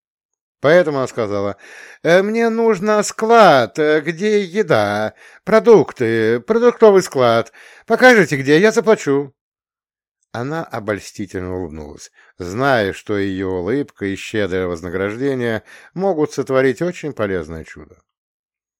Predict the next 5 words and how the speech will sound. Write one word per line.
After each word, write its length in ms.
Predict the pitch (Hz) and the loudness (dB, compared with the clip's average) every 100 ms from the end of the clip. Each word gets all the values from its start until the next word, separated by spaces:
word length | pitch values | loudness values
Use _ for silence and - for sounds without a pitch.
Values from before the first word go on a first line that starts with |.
| _ _ _ _ - | _ _ _ _ -4
«Вы 240 | 117 147 135 | 4 6 6
совсем, 460 | 139 123 139 180 | 2 4 4 4
что 180 | 170 165 | 4 4
ли, 80 | 151 | 4
иностранка? 840 | 135 127 127 117 110 101 101 | 4 0 0 0 -2 -4 -6